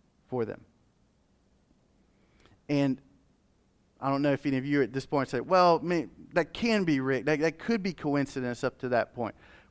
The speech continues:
Once we get into chapter three, it blows that theory out of the water. There is no way that what is happening here is simply random chance or coincidence. But we'll get there in a second.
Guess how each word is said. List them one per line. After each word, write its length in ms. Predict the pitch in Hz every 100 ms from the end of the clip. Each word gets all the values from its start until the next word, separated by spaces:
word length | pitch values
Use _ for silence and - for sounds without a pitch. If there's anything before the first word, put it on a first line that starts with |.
| -
Once 200 | 254 202
we 120 | 214
get 160 | 196
into 240 | 190 147 127 -
chapter 300 | - 165 139
three, 520 | 123 156 202 208 208 - _ _ -
it 260 | 151 131
blows 520 | 135 151 175 180 170 151
that 340 | 151 143 -
theory 300 | 147 143 139
out 100 | 131
of 80 | 131
the 60 |
water. 320 | 127 117 104 -
There 180 | 165 156
is 140 | 135
no 280 | 135 147 180
way 260 | 180 165 139
that 160 | 101
what 160 | 131 139
is 60 |
happening 340 | 160 147 127 117
here 220 | 123 120
is 180 | - 117
simply 380 | - 139 135 123
random 500 | 127 127 123 117 110
chance 380 | - 123 107 - -
or 120 | 120
coincidence. 640 | - 120 - - 90 -
But 80 | 123
we'll 160 | 139 214
get 180 | 185 160
there 100 | 151
in 60 |
a 40 | 131
second. 300 | 135 127